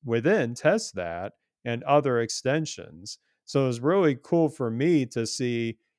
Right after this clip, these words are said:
you know, just the power of snapshot testing, some of the ins and outs of this in a very accessible example based on some text that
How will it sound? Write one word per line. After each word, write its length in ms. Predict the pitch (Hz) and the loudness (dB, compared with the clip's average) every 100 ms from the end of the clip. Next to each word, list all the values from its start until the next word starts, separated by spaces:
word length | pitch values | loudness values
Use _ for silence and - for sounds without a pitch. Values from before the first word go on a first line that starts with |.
| _ | _
you 60 | 131 | -4
know, 160 | 117 113 | -2 -2
just 280 | 117 131 | 0 -2
the 80 | - | -2
power 500 | 107 143 170 151 120 | -2 2 6 6 4
of 160 | 113 110 | 0 -2
snapshot 640 | - 117 113 - 117 107 | -4 -4 -4 -4 -4 -4
testing, 400 | - 113 107 113 | -2 -4 -4 -8
some 200 | 107 127 | -8 -8
of 40 | 117 | -6
the 140 | 113 | -6
ins 200 | 117 107 | -8 -8
and 120 | 104 | -6
outs 320 | 117 143 147 | 0 0 0
of 80 | 113 | -4
this 200 | 107 104 | -6 -6
in 120 | 117 | -6
a 60 | 107 | -6
very 460 | 107 135 135 123 117 _ _ _ - | -2 -2 0 -2 -4 _ _ _ -8
accessible 720 | 117 - 147 135 - 117 117 | -8 -2 2 2 0 -2 0
example 580 | 110 107 123 127 120 113 | 0 0 0 0 0 -2
based 420 | 107 117 113 - | 0 0 0 -2
on 320 | 113 107 107 | -4 -2 -6
some 340 | 107 117 104 101 | -6 -6 -6 -6
text 400 | - 143 143 - | -2 0 -2 -4
that 280 | 113 107 | -4 -4